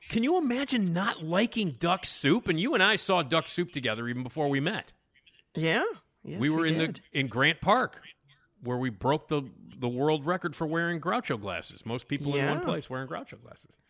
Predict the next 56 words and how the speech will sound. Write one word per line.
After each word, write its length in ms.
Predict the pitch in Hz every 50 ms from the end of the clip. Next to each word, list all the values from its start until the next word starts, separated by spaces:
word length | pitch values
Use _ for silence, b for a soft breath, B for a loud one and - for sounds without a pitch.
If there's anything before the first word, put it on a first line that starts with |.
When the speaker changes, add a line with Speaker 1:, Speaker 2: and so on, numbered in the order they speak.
| _ _ _ _ _ _ _ _ -
Speaker 2:
I 40 | 151
Speaker 1:
Can 100 | 185 240
you 80 | 269
Speaker 2:
think 180 | 311 302 294 233
Speaker 1:
imagine? 300 | 240 247 269 247 277 262
How 240 | 233 - - 311 392
could 160 | - - -
Speaker 2:
I 20 |
would 140 | 202 208 214
Speaker 1:
people 140 | 202 - -
Speaker 2:
hope 180 | 233 254 - -
that 140 | - 185 -
that 220 | 151 147 131 -
still 260 | - - - 143 127
stands. 560 | 131 - - - 147 120 127 123 131 160 - -
But 160 | _ - -
Speaker 1:
I 140 | - 139 139
hope 160 | 139 143 131
so, 160 | - - 135
too. 140 | 110 - 170
I 40 | 156
don't 100 | 151 151
think 120 | - -
anybody's 380 | 131 127 - - 110 107 - -
broken 340 | - 131 123 110 - - 107 107
that 200 | 107 101 - -
record. 320 | 117 110 101 - 92 82 -
But 100 | 139 147
yeah, 160 | 170 214 247
you 220 | 185 139 151 180 196
and 80 | 185
I 100 | 180 180
are 180 | 185 180 180 175
part, 140 | 170 175 156
Speaker 2:
Uh. 40 | 165
Speaker 1:
we, 80 | 185 175
we 240 | 131 135 143 170
are 100 | 175 165
part 280 | 156 - - 160 160 170
of 100 | 170 151
the 80 | 151 135
same, 480 | - - 160 156 175 190 196 190 - -
uh, 280 | - 160 165 165 165 170
Guinness 460 | 170 156 139 127 156 170 170 - -
World 260 | 160 170 180 180 175
Record 380 | 202 226 330 - - 90 - - _ _ _ _ _ _ _ _ _ _ _ _ _ _ _ _ _ _ _ _ _ _ _ _ _ _ _ _ _ _ -
at 200 | 113 117 - -
Grant 280 | - - - 135 -
Speaker 2:
But 100 | - 160
I 20 | 165
Speaker 1:
Park 140 | 139 156 156
for 40 | - -
the 60 | 330
Speaker 2:
can't, 200 | 339 330 285 -
yeah, 320 | - 247 285 294 254 214 -
I, 540 | - 208 220 226 226 226 220 214 208 208